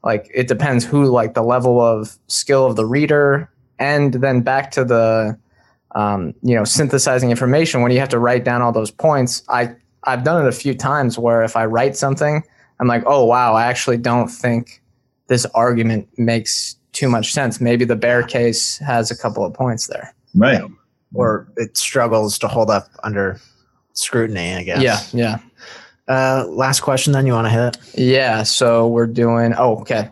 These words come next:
Speaker 1: What is one financial saying that you disagree with? So something that maybe a lot of people are out there saying, um, and you're thinking, "Well, maybe, I don't know if that's really that, that, uh, correct."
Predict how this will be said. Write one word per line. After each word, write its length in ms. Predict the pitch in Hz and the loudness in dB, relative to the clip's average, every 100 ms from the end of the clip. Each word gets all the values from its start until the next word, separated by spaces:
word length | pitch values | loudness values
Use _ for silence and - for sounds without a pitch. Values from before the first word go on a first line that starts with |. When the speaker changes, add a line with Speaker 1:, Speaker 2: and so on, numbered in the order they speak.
| - | -6
Speaker 1:
What 220 | 127 139 | 0 2
is 160 | 147 131 | 2 2
one 320 | 120 135 139 | 2 2 2
financial 420 | 139 131 123 123 | 0 0 0 0
saying 300 | - 127 123 | 0 0 2
that 140 | 113 | 2
you 140 | 107 113 | 0 -2
disagree 680 | 107 - 123 120 113 110 104 | -4 -2 0 0 -2 -2 -4
with? 300 | 104 95 - | -4 -6 -8
So 160 | - 117 | -6 -4
something 400 | - 131 135 120 | -2 -2 0 2
that 300 | 117 101 120 | 2 0 0
maybe 260 | 117 117 | 0 2
a 60 | 113 | 2
lot 240 | 120 139 | 2 2
of 80 | 139 | 0
people 220 | 147 139 | 0 2
are 80 | 135 | 2
out 160 | 131 127 | 2 2
there 120 | 123 | 0
saying, 580 | - 147 143 139 139 139 - - | 0 0 2 2 0 -4 -12 -4
um, 220 | 117 117 | 0 0
and 100 | 117 | 2
you're 120 | 117 | 0
thinking, 300 | 117 120 117 | 0 -2 0
"Well, 140 | 120 117 | 2 2
maybe, 420 | 117 113 113 120 _ _ _ _ _ _ | 2 0 -2 -6 _ _ _ _ _ _
I 140 | - 117 | -4 -2
don't 80 | 117 | 0
know 140 | 110 | -2
if 60 | 107 | -2
that's 240 | 104 - | -4 -2
really 220 | 113 104 | -2 0
that, 280 | 107 110 - _ _ | 0 -2 -8 _ _
that, 180 | 107 98 | -4 -2
uh, 180 | - - | -4 -6
correct." 460 | - 117 87 - | -4 -2 -2 -4